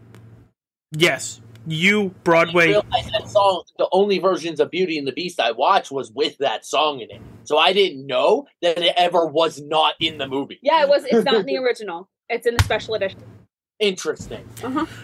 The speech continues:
Speaker 1: Okay,
Speaker 2: I
Speaker 1: so
Speaker 2: have something today, my
Speaker 1: s-,
Speaker 2: children.
Speaker 1: so the next question
Speaker 3: Character,
Speaker 1: is
Speaker 3: go first.
Speaker 1: I, me go first? Favorite character?
Speaker 3: Yes, you, yes, you go first.
Speaker 1: Genie.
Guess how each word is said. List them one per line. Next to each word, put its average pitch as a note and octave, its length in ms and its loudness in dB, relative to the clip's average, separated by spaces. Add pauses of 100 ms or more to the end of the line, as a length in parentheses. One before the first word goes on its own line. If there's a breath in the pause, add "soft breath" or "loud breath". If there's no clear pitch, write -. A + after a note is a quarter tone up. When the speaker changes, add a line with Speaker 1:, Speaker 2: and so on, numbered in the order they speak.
(140 loud breath)
Speaker 1:
Okay, D#3 300 2
Speaker 2:
I F#3+ 140 2
Speaker 1:
so G#3 120 0
Speaker 2:
have - 80 -12 (460)
something D3 300 -8
today, C3 320 -4
my A2+ 60 -8
Speaker 1:
s-, A2 120 -8
Speaker 2:
children. G#2 180 -14
Speaker 1:
so D#3 400 0 (120)
the E3 140 2
next E3+ 360 0
question E3+ 560 0
Speaker 3:
Character, E3+ 320 0
Speaker 1:
is - 80 -6
Speaker 3:
go - 160 -4
first. B3 280 -4 (560)
Speaker 1:
I, A3 140 0 (380)
me E3+ 260 2 (120)
go A3 140 6
first? A3 300 2
Favorite G3 300 2
character? G#3+ 380 2
Speaker 3:
Yes, - 320 -4
you, F#4 160 -10 (100)
yes, C4+ 260 -4
you C4 140 -14
go C#4 160 2
first. - 320 -10
Speaker 1:
Genie. D3+ 440 2